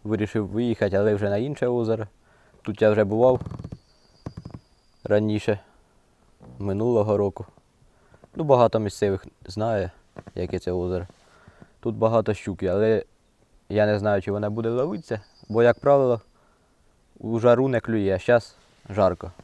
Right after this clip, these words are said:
тридцять градусів жари. На годиннику без двадцяти чотири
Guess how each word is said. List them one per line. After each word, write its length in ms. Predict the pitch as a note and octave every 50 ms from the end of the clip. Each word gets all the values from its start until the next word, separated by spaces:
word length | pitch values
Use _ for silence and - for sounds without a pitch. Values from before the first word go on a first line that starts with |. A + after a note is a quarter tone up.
| _ _ -
тридцять 280 | - G#2+ G#2 - G#2 F#2+
градусів 420 | G2 F#2+ F2+ F#2 F#2 - G#2 F#2+ G#2+ A#2 G#2+
жари. 280 | G2 G2 F2 E2 E2+ - _ _ _ _ _ _ _ _ _ _ _ _ _ _ _ _ _ _ _ _ _ _ -
На 100 | A2 A2
годиннику 500 | A#2 A#2+ A#2+ B2+ B2+ B2+ B2 A#2 - A#2+
без 220 | G#2+ G#2+ A#2+ A#2 A2
двадцяти 440 | A2+ A#2 A2+ - A#2+ G#2+ - A#2 G#2
чотири 440 | - A2 G2+ - A#2 G#2+ A2 -